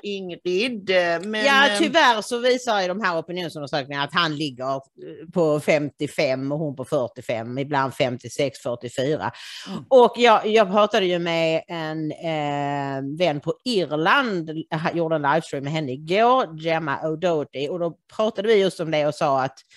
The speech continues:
Speaker 2: det hade varit så fantastiskt om hon kunde vinna, för att det, det skulle, det skulle sända chockvågor genom hela E U. Det, det, det skulle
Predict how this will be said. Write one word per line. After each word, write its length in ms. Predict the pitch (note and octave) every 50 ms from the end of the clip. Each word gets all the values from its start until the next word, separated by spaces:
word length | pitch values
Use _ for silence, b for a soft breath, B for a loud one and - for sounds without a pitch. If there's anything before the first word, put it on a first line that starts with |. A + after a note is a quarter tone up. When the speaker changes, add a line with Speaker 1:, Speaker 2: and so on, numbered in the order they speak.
| b b b b b b b b b b b _ _ _
Speaker 2:
det 60 | A3 A3
hade 180 | A#3 A#3 A3
varit 200 | A3 G#3+ G3 -
så 120 | - G#3 F#3
fantastiskt 1160 | - - A3 G3+ G3+ G#3 - - - - - C#4+ D#4 D4+ - - - - C#4 B3+ - - -
om 80 | G#3
hon 180 | G#3+ B3 G#3 F3+
kunde 220 | - D#3+ D3 D3
vinna, 500 | C#3 D3 E3+ G#3 G3+ D#3 A#2 F2+ A#2 D#3+
för 240 | - - A3 G3+ F#3 F#3
att 140 | F#3+ F#3+ -
det, 60 | G3+
det 160 | F3 F3+ A#3+ -
skulle, 420 | - - A#3+ G3+ F#3+ F#3 E3+ D3+ - - - -
det 180 | F3+ D#3+ C4+ -
skulle 260 | - - C4 A3+ G#3+
sända 240 | A#3+ A3+ G#3+ G#3 G3+
chockvågor 720 | - - C4 D4+ F4 F4 - G3+ F3 D#3+ D3+ D3 F3 F#3
genom 240 | G#3 B3 D#4 E4
hela 140 | F#4 D4 G#3
E 460 | - - - A3+ A#3 D4+ F4+ D#4 F3 A#2 B2 C#3
U. 40 | D#3+
Det, 160 | D#3 G#3 -
det, 200 | - F3+ C4 - F3
det 180 | F3 A3+ G#3+
skulle 280 | - - - A3 G3